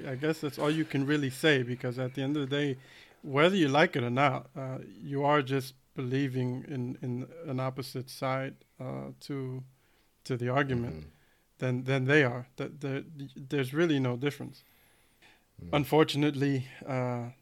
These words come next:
Speaker 1: I have to say that, because I, I, that I, I can't see anyone convincing me otherwise. You know, we're believing in scientists or astronauts.
Speaker 2: Mm-hmm.
Speaker 1: But, um,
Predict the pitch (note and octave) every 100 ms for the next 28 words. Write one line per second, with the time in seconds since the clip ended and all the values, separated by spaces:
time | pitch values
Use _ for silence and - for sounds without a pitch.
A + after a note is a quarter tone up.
0 | _ _ _ _ - D3+ C3 C3 - D3
1 | C3 B2+ - _ C#3 B2+ C3+ C3 C#3 C3+
2 | - C3 C3+ - _ - - F#3+ C#3+ D#3
3 | F3 D#3 D3+ D3 D3+ D3 - D3 C#3+ C#3
4 | C3+ C3 C3 B2+ C3 C3+ B2 B2+ C#3+ B2+
5 | - D#3 - _ _ _ _ _ _ _
6 | _ - C3+ B2+ C#3 G3 _ _ - C3+
7 | B2+ C#3 D3+ C#3 A#2+ A2+ _ - E3+ B2
8 | - C#3 D3 C3 B2+ - - - - _
9 | _ _ C3+ C3 C#3+ C3+ C3+ C3+ B2 -
10 | - G2 F2 F#2 F2 - _ _ _ _
11 | - C3 C3 C3 B2+ B2 B2 A#2+